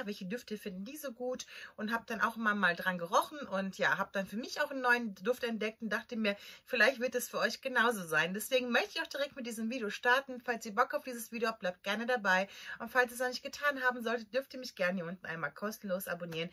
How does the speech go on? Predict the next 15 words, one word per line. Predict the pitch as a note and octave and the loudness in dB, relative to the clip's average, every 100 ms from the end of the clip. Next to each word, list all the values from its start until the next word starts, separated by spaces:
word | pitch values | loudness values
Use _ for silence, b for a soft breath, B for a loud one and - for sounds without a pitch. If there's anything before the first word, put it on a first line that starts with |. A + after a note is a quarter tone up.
| B B - | B B -6
Damit | C#4+ D#4+ | -4 -4
tut | C#4+ B3 | -10 -6
ihr | C4 | -4
mich | B3 G3 | -4 -6
unterstützen | F#3 - G3 - F#4 - D#4 - B B - | -10 -8 -8 -6 -8 -8 -10 -12 B B -4
und | D4+ A#3 | -2 -2
seid | A3 - | -4 -4
beim | F3 | -4
nächsten | F3 F3+ - C4 | -4 -8 -8 -8
Video | F3 D#3+ F#3 G3 | -2 0 0 0
wieder | F3 | -4
mit | D#3+ E3 | -4 -4
dabei, | A#3 G3+ D3 C#3 | -4 0 0 0
meine | C#3+ C3+ | -6 -8
Lieben. | - - | -12 -14